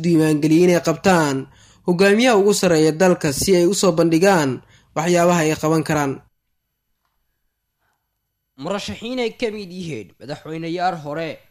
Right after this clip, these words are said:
Speaker 2: oo dalka hoggaanka hore ugu soo qabtay ayaa maanta baarlamaanka Soomaaliya ka hor jeedin doona khudbad ay ku soo bandhigayaan barnaamij, barnaamij siyaasadeedkooda ay doonayaan inay mar kale ku hoggaashaan dalka.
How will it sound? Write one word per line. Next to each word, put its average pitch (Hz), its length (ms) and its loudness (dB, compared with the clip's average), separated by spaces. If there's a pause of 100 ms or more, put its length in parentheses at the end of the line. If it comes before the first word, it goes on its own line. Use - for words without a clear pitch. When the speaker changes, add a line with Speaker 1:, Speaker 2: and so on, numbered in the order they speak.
(240)
Speaker 2:
oo 123 120 -12
dalka 165 360 -12
hoggaanka 165 640 -8
hore 170 240 -10
ugu 175 140 -12
soo 147 260 -14
qabtay 143 380 -12
ayaa 160 180 -8
maanta 170 360 -10
baarlamaanka 160 580 -10
Soomaaliya 151 580 -12
ka 175 140 -12
hor 170 180 -14
jeedin 165 420 -10
doona 156 380 -10 (560)
khudbad 190 320 -12
ay 220 140 -8
ku 208 80 -16
soo 196 260 -12
bandhigayaan 165 680 -10 (100)
barnaamij, 156 640 -14 (100)
barnaamij 160 480 -10
siyaasadeedkooda 170 880 -12
ay 160 140 -10
doonayaan 175 680 -12
inay 127 220 -16
mar 175 160 -12
kale 165 220 -12
ku - 180 -20
hoggaashaan 165 580 -10
dalka. 156 360 -8